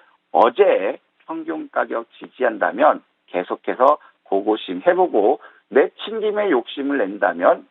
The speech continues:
욕심을 낸다면 이것도 한번 만 삼천 원, 만 사천 원까지도 한번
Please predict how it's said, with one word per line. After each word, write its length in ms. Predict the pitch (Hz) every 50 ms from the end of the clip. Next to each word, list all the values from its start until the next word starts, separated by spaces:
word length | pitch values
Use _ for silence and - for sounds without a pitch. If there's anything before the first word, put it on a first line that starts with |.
| _ _
욕심을 380 | 87 98 - - - 123 131 120
낸다면 680 | 98 87 92 95 123 127 127 107 90 95 127 165 277 - _ _ _ _ -
이것도 460 | - 98 110 104 - _ - 110 110
한번 480 | 107 107 104 98 104 135 156 160 156 - _ _ _ _ _ _
만 300 | - 92 95 95 107 117 - -
삼천 480 | - 123 135 139 135 - - 127 127 120
원, 120 | 117 -
만 280 | - 92 - - 123 120
사천 420 | - - 95 131 - - - 196
원까지도 440 | 185 180 175 - 147 143 143 127 113
한번 400 | 95 104 110 101 82 87 - -